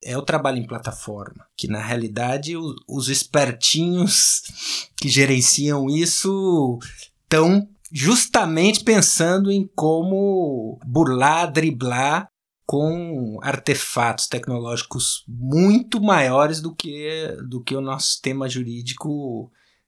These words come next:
é capaz de processar. Acho que existe também uma certa ilusão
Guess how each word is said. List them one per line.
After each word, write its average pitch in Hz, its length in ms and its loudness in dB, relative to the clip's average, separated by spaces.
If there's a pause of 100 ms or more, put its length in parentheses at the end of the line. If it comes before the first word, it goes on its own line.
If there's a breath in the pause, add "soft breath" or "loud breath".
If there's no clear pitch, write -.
é 120 140 -4
capaz 127 480 0
de 127 100 -4
processar. 135 840 2 (100)
Acho 131 240 -4
que - 60 -6
existe 156 300 -2
também 160 260 0
uma 165 160 0
certa 165 320 2
ilusão 151 840 4